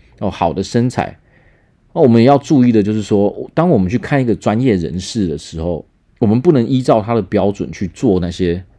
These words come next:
做那些运动，或是用那样的控制的方法，因为那个对我们可能刚开始他会太困难，那我们就会觉得说，“哇，这个好难，我要放弃了。”所以刚开始要记得说，用我们适合我们自己的方式。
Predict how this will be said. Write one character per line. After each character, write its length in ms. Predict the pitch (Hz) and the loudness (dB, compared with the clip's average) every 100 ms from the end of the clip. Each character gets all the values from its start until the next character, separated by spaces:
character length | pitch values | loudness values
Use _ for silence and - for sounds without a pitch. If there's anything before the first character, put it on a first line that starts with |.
| _ _ _ _ | _ _ _ _
做 180 | - 139 | -4 0
那 80 | 104 | 0
些 120 | 104 | 0
运 240 | 98 113 90 | 2 2 2
动， 180 | 98 | 0
或 80 | 90 | -2
是 200 | 104 101 98 | -4 -4 0
用 200 | 139 101 | 0 2
那 100 | 107 | 0
样 140 | 101 | 0
的 60 | 92 | -2
控 260 | - 127 95 | -4 -4 -4
制 160 | 95 | -4
的 60 | 85 | -6
方 180 | 82 82 | -6 -10
法， 120 | - | -6
因 100 | 131 | -2
为 60 | 147 | 0
那 120 | 156 | 0
个 160 | 127 95 _ _ - | -2 -4 _ _ 0
对 140 | 170 | 2
我 120 | 95 | 2
们 200 | 67 73 95 - - - | -2 -8 -12 -20 -20 -8
可 120 | - | -4
能 80 | 104 | -2
刚 240 | - 120 | -2 -2
开 220 | 127 127 | -2 -2
始 220 | 127 - - | -4 -8 -14
他 160 | 90 | -10
会 140 | 95 98 | -6 -6
太 280 | - 113 82 | -6 -6 -6
困 320 | - 110 87 | -6 -6 -6
难， 140 | - - - _ _ | -8 -18 -20 _ _
那 120 | - 117 | -6 -2
我 140 | 95 | 0
们 160 | 87 92 | 0 0
就 180 | 120 110 | 2 2
会 100 | 107 | 2
觉 180 | - 95 | 0 0
得 120 | 95 | 0
说 200 | 87 92 95 | -2 -4 -6
，“哇， 120 | 82 | -6
这 120 | 131 | -2
个 60 | 113 | -2
好 160 | 85 | -4
难， 180 | 76 57 | -8 -10
我 100 | 82 | -8
要 80 | 90 | -6
放 260 | - 92 87 | -4 -4 -6
弃 240 | - 78 | -10 -12
了。” 60 | - _ - - - | -12 _ -20 -20 -10
所 140 | - | -4
以 40 | 160 | 0
刚 160 | 156 | 0
开 60 | 156 | 0
始 260 | 151 87 - - | -2 -6 -8 -2
要 220 | 123 101 - _ _ | 0 -2 -6 _ _
记 140 | - | -4
得 160 | 104 92 | 0 -2
说， 320 | 87 98 98 - - | 0 -2 -2 -6 -2
用 220 | 156 107 | 0 0
我 100 | 85 | -4
们 140 | 67 | -6
适 400 | 78 - - 156 | -12 -12 -4 0
合 120 | 107 98 | 2 2
我 100 | 85 | 2
们 140 | 78 | -4
自 140 | 82 | -8
己 140 | 92 80 | -8 -8
的 120 | - | -10
方 240 | - 71 | -10 -10
式。 240 | 80 - | -12 -12